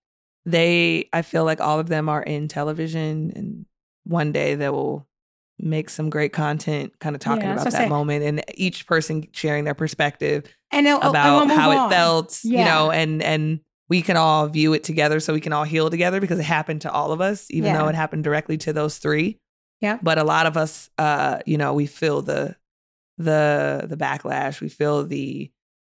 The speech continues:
Speaker 1: um, just aftershocks of, of that. And I know that it, it helps me to sometimes look at some of the memes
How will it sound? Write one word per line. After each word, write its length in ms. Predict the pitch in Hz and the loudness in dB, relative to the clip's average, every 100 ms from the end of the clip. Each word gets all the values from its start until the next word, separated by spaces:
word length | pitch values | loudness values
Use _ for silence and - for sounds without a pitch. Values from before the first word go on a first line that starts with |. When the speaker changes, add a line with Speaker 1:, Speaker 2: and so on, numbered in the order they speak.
| _ _ | _ _
Speaker 1:
um, 560 | - 147 135 - 92 - _ _ _ | -6 -4 -4 -6 -10 -14 _ _ _
just 160 | 180 175 | -6 0
aftershocks 680 | 170 226 180 - - - - | 0 0 -2 -4 -6 -10 -4
of, 320 | - 160 156 - | 2 2 0 -2
of 140 | 151 | -4
that. 280 | 160 117 - - | -2 -4 -6 -6
And 340 | 151 147 151 - _ _ _ _ _ - | -4 -4 -6 -10 _ _ _ _ _ -2
I 100 | 175 | 2
know 180 | 175 | 2
that 160 | 175 165 | 2 2
it, 220 | 147 156 - | 2 0 -4
it 180 | 160 | -4
helps 360 | - 180 160 - | 0 0 0 -2
me 160 | 170 165 | -2 0
to 180 | 151 - _ _ _ - | -2 -6 _ _ _ -14
sometimes 560 | - 160 165 151 147 | -8 -6 -2 -4 -4
look 140 | 147 - | -6 -8
at 80 | - | -8
some 140 | 147 | -8
of 80 | 147 | -4
the 300 | 147 - - | -4 -4 -6
memes 640 | 151 147 147 147 147 - | -6 -6 -4 -6 -10 -12